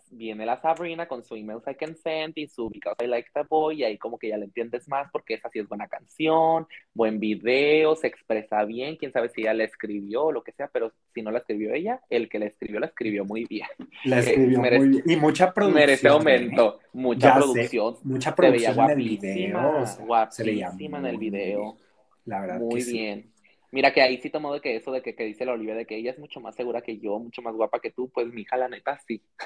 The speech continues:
Speaker 2: La ne-, la neta que sí, ¿para, para qué mentir? Y,
Speaker 1: Yo
Speaker 2: y
Speaker 1: también me
Speaker 2: ella
Speaker 1: ataco si mi novio es amigo de eso.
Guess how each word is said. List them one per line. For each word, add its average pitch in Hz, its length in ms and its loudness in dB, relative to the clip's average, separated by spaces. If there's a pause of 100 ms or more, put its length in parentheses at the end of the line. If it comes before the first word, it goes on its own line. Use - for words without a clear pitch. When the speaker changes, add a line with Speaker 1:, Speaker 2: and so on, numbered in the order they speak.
(300)
Speaker 2:
La 160 300 8
ne-, 151 140 4
la 151 160 4
neta 135 200 0
que 202 120 -2
sí, 143 160 -6
¿para, 139 280 0
para 151 220 2
qué 170 120 -6
mentir? 226 400 -8 (540)
Y, 143 240 4
Speaker 1:
Yo 151 80 10
Speaker 2:
y - 20 6
Speaker 1:
también 160 240 10
me 160 60 8
Speaker 2:
ella - 20 8
Speaker 1:
ataco 156 340 4
si 170 120 -8
mi 139 140 -6
novio 123 220 0
es 127 60 -8
amigo 127 260 -6
de 127 160 2
eso. - 200 -8